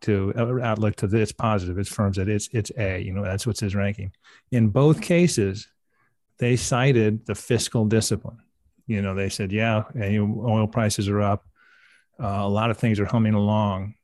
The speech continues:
Uh, but they took a note to, to specifically, uh, applaud and commend, uh, and highlight the fiscal discipline, because Saudi Arabia is not spending more money. It'll have, you know, it's, it's expecting to, it's not changing its long-term budget plans because it's got more money,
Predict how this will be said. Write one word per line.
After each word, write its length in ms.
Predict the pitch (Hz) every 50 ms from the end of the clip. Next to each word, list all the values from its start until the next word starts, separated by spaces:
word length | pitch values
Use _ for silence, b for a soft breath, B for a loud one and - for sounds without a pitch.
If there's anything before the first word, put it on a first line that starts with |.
| _ _ -
Uh, 320 | 107 98 95 98 98 95 101 - _
but 160 | 113 104 -
they 160 | - 107 104
took 280 | 101 - - 139 135 -
a 60 | 113
note 400 | 107 104 107 120 123 123 123 - - _ -
to, 240 | 110 98 101 113
to 180 | 131 - - 107
specifically, 1080 | - - - 107 - - - - 147 135 123 135 120 - - 117 104 101 98 98 101 - _ _ _ _ _ - -
uh, 180 | 104 98 95 95 90
applaud 580 | 90 - - 120 113 110 107 104 104 101 107
and 180 | 110 98 95 95
commend, 560 | - 107 101 101 110 107 107 107 104 101 - - b b b b b b b b b _ _ _ -
uh, 460 | 110 104 104 104 101 98 98 101 107 -
and 280 | 127 104 101 104 110 113
highlight 640 | - - - - 123 127 131 117 107 98 92 98 101 - _ _ _
the 80 | - -
fiscal 420 | - - 127 113 - - - 107
discipline, 580 | 95 104 104 104 - - - - 104 98 107 - - B B B B B B B _
because 320 | 127 107 - 120 104 -
Saudi 240 | - 143 135 139 131
Arabia 240 | 127 127 123 113 110
is 140 | 101 -
not 320 | 104 104 110 117 123 139 -
spending 400 | - - 131 120 117 113 107 104
more 160 | 101 104 101
money. 320 | 101 110 120 120 98 92
It'll 240 | 98 101 98 104 107
have, 200 | 104 113 113 107
you 120 | 107 104 92
know, 100 | 92 95
it's, 180 | 101 104 -
it's 400 | 113 110 110 123 123 113 107 -
expecting 520 | 113 101 - - 117 113 - - 110 101 98
to, 160 | 98 98 - 147
it's 320 | 110 101 113 113 - -
not 200 | 131 123 131 131
changing 480 | - - 139 123 127 117 113 117 113 107
its 180 | 101 - -
long-term 460 | 113 110 107 107 107 - 107 101 101
budget 360 | 98 104 101 101 95 95 - -
plans 380 | - 107 104 101 98 90 92
because 320 | - 110 101 - 110 92 101
it's 120 | 95 -
got 200 | - 87 - -
more 160 | 101 95 92
money, 380 | 92 95 95 98 95 95 101